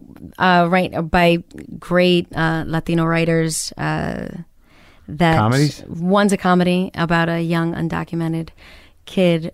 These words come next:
Speaker 1: that finds out he's undocumented when he's, like, sixteen years old. And so his life is pretty shocked 'cause he doesn't see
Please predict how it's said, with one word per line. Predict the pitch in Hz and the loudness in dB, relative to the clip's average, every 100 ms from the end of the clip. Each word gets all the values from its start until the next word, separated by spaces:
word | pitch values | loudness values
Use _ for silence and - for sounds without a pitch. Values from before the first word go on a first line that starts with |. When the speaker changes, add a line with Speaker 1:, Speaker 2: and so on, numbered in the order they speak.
| - | -6
Speaker 1:
that | 175 - | -6 -2
finds | 180 165 | -2 0
out | 170 165 | -2 -2
he's | - 175 160 | -4 -4 -4
undocumented | 165 165 165 170 165 160 | -4 -4 -4 -4 -2 -2
when | 160 | -4
he's, | 156 165 | -4 -6
like, | 165 | -8
sixteen | - - - 165 | -10 -10 -6 -2
years | 160 156 160 | -2 -4 -4
old. | 160 156 - - | -4 -6 -10 -8
And | 165 | -6
so | - 151 156 | -4 -6 -4
his | 165 165 | -4 -4
life | 165 156 160 | -4 -6 -8
is | |
pretty | - 170 160 | -8 -6 -4
shocked | - 156 151 - | -2 -2 -2 -8
'cause | 160 - | -8 -6
he | 160 | -4
doesn't | 160 147 139 - | -6 -6 -8 -10
see | - 180 156 | -6 -2 -2